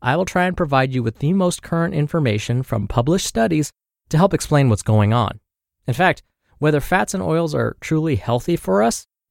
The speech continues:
continues to be debated. Now, here's what I can say. The types of fats and oils we consume regularly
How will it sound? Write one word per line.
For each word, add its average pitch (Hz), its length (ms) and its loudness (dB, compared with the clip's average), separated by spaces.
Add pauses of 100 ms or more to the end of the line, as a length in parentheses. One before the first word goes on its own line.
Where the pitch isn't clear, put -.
(160)
continues 247 520 -2
to - 100 -4
be 202 140 -2
debated. 139 420 0 (680)
Now, 151 100 2
here's 208 240 2
what 170 120 0
I 139 80 4
can 143 340 0
say. - 300 -6 (720)
The 156 120 4
types - 720 -4
of 123 100 -2
fats 127 340 -2
and 123 80 -4
oils 113 360 0
we 113 120 0
consume 110 500 0
regularly 175 680 0